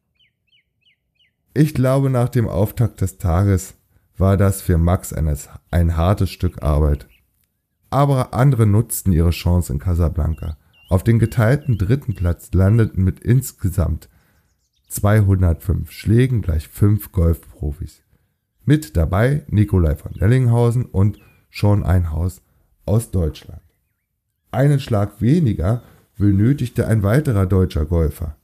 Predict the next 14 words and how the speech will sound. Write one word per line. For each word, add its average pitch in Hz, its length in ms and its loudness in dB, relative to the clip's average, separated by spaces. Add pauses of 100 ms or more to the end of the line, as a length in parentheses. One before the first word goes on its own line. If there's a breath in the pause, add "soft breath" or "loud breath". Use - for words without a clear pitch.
(200)
Christopher 120 800 0 (420 loud breath)
Carstensen 107 800 0 (340 loud breath)
spielte 131 600 0
auf - 140 -2
der 87 120 2
Schlussrunde 113 680 0
fünf 139 340 0
unter 104 320 0
Par 95 480 -2
und 82 220 -4
landete 95 480 0
mit 92 280 -2 (160)
siebzig, 143 800 -4
siebenundsechzig 92 920 0